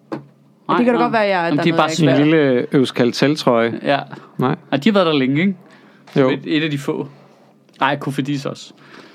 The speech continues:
Speaker 1: Men jeg synes, der er noget galt med sport. Så jeg synes, vi skal
Speaker 2: Men
Speaker 1: kigge.
Speaker 2: sport er vidunderligt. Det bliver bare tit
Speaker 1: Ja.
Speaker 2: ødelagt af nogle udefrakommende ting, synes jeg. Jeg synes jo, der kan være noget enormt rent ved sport.
Speaker 1: Mhm.
Speaker 3: Jeg elsker også sport.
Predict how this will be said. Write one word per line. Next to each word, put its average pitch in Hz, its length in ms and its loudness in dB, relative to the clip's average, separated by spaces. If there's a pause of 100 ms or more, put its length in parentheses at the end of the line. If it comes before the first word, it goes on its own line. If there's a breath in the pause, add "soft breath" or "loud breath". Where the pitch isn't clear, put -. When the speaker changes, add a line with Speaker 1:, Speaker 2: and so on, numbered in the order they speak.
(680 loud breath)
Speaker 1:
Men - 60 -4
jeg 185 80 -2
synes, 202 140 -4
der 202 100 -4
er 185 40 -2
noget 180 180 -2
galt - 220 -14
med - 60 -20
sport. - 220 -20 (480)
Så - 160 -10
jeg 190 120 -4
synes, 196 240 -8
vi 185 40 -10
skal 180 180 -14
Speaker 2:
Men - 80 -16
Speaker 1:
kigge. 135 160 -4
Speaker 2:
sport 196 240 2
er 220 40 0
vidunderligt. 190 420 -2
Det 156 120 -8
bliver 190 180 -4
bare 185 160 -2 (220)
tit - 120 -4 (140)
Speaker 1:
Ja. 185 40 2
Speaker 2:
ødelagt 180 280 2
af 165 80 0
nogle 156 180 -2
udefrakommende 143 680 -2
ting, - 240 -8
synes 131 160 -8
jeg. 127 160 -8
Jeg 165 140 0
synes 214 240 0
jo, 214 40 2
der 143 120 2
kan 127 140 -2
være 127 120 2
noget 135 120 2
enormt 127 260 -2
rent 135 220 -4
ved 120 60 -4
sport. 120 400 -8 (920 soft breath)
Speaker 1:
Mhm. 185 460 -10
Speaker 3:
Jeg 131 140 4
elsker 151 300 0
også 113 180 0
sport. 107 300 -4